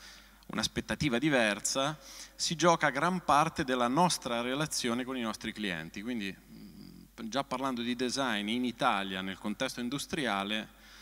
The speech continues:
stiamo parlando di diversi modelli di fornitura. Facciamo i conti con tutta la storia che questo concetto ha e ci rendiamo conto, noi siamo, mm,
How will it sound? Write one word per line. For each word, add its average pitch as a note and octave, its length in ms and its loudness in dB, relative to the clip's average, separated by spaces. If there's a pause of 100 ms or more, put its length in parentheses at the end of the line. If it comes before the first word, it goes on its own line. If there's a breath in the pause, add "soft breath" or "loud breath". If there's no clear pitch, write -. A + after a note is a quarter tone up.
(160 loud breath)
stiamo A#2+ 260 0
parlando B2 420 4
di A2+ 200 0
diversi C3 560 2
modelli G#2+ 320 2
di G2+ 80 2
fornitura. F2 680 -6 (880 loud breath)
Facciamo E3 360 2
i F#3+ 60 4
conti G#3 460 4
con F3 720 2
tutta D#3 240 0
la C3+ 80 4
storia A#2+ 360 6
che A2 140 2
questo G#2+ 280 -4
concetto G2+ 540 -2
ha E2+ 220 0
e B2 80 -8
ci - 140 0
rendiamo E3+ 380 2
conto, A#2 340 -2
noi A#2+ 140 -2
siamo, A2 280 -6 (300)
mm, G2 180 -10